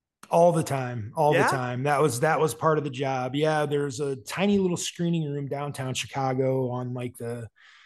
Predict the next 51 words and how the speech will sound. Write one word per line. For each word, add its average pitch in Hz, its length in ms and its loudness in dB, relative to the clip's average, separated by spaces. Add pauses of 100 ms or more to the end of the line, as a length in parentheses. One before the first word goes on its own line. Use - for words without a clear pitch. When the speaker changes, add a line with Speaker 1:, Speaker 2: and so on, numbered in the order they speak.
(200)
Speaker 1:
sixteenth 160 600 2
or 139 60 0
seventeenth 143 460 -2
floor 143 360 4
of 131 100 0
a 135 40 0
building 160 360 0
down 151 260 0
there. 151 120 0
You 143 140 -2
would 135 120 -2
never 143 280 0
know 139 220 -2
it 127 60 -4
was 123 200 -4
there. 131 440 -4 (420)
Um, 131 580 -2 (120)
and, 147 380 0 (260)
you 151 160 -4
know, 139 260 -2 (400)
I 139 220 0
would 160 180 4
see 180 400 2
probably 175 540 -4
two 180 240 -4
to 175 80 0
three 165 220 0
movies 160 340 2
a 160 60 0
week 165 240 -2
with 123 120 -2
those 117 240 -4
guys, 113 720 -6
um, 123 680 -4
you 156 100 2
know, 185 60 8
Speaker 2:
All 208 200 8
in 143 60 8
Speaker 1:
along 139 160 6
with 143 120 4
Speaker 2:
advance 190 260 2
of 160 120 -2
the 156 120 -4
release 175 300 -2
date. 127 260 -4 (560)
Speaker 1:
Yeah, 180 320 4
correct. 165 440 2
Yep. 147 320 0
And, 175 200 0
and 165 260 0
really, 185 540 4